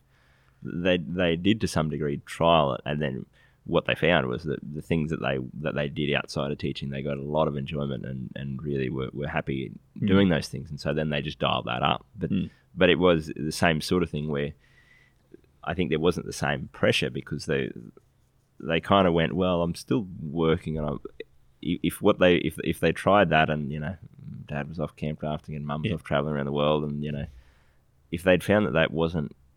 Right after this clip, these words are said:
Speaker 1: you know, bringing them enough enjoyment, they would have just tried something different and tried
Speaker 2: Yeah.
Speaker 1: something different until they found the right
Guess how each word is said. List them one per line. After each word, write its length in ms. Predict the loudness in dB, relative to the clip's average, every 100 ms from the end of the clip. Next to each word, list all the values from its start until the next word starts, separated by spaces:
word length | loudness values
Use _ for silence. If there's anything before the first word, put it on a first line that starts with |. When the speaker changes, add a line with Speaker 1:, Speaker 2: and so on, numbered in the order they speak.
| _ _ -10
Speaker 1:
you 80 |
know, 100 | -8
bringing 400 | -8 -6 -4 -2
them 460 | -4 -6 -8 -12 -16 -18 -8
enough 240 | -6 -6
enjoyment, 460 | -6 -4 -4 -4 -6
they 100 | -6
would 380 | -6 -4 0 0
have 200 | -2 -6
just 200 | -8 -8
tried 340 | -8 -2 -2 -2
something 260 | -6 -6
different 320 | -8 -8 -12 -14 -14
and 100 | -2
tried 160 | 2
Speaker 2:
Yeah. 40 | 2
Speaker 1:
something 160 | 2 -6
different 220 | -6 -6
until 240 | -4 -2
they 100 | 0 -2
found 320 | -4 -4 -4
the 80 | -4
right 200 | -6